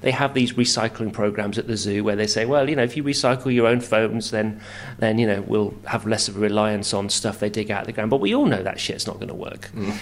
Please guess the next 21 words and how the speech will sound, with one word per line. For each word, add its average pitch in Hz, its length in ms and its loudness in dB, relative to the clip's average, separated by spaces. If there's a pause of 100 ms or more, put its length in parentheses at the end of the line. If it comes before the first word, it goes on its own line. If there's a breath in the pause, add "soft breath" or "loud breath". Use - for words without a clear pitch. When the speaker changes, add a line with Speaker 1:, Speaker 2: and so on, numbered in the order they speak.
Speaker 1:
You 147 100 2
know, 139 140 8
we 165 160 6
all 202 120 8
know 123 220 4
that 107 140 -4
mining 117 340 2
companies 104 460 -2
are 101 60 -4
gonna 98 200 -2
want 101 200 -2
to 104 120 -4
exploit - 680 2
whatever 104 320 0
they 98 140 -2
can 104 180 -6
dig 104 160 0
out 98 160 -2
of 101 80 -14
the 101 60 -4
ground. 95 420 -6